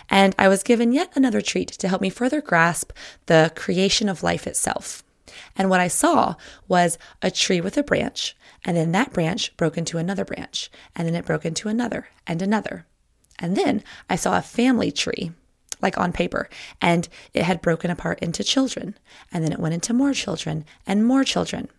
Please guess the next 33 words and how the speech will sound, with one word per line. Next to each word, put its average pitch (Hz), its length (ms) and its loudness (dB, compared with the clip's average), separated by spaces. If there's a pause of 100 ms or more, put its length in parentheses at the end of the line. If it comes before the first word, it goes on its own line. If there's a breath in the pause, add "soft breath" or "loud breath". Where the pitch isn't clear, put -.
(300)
And 175 160 0
then 220 300 6 (280 loud breath)
I 196 60 -2
saw 196 240 0
veins 156 400 -2
in 180 100 -2
the 180 80 -2
body, 214 440 -4 (160)
and 185 100 0
I 180 80 2
watched 190 300 0
how 247 80 0
they 233 100 0
broke 196 240 2
apart - 320 -2 (260 loud breath)
into 175 260 -2
more 277 260 2
veins - 400 -6 (240 loud breath)
and 208 180 0
more 262 240 2
veins. 196 560 -8 (140)
And 214 180 4
it 220 100 2
was 220 140 4
this 226 160 2
idea 262 460 2
of 254 120 -2
how 196 540 2
living 247 300 6
things 214 260 2
continuously 233 720 2 (320 loud breath)
break 185 300 4
off 170 200 6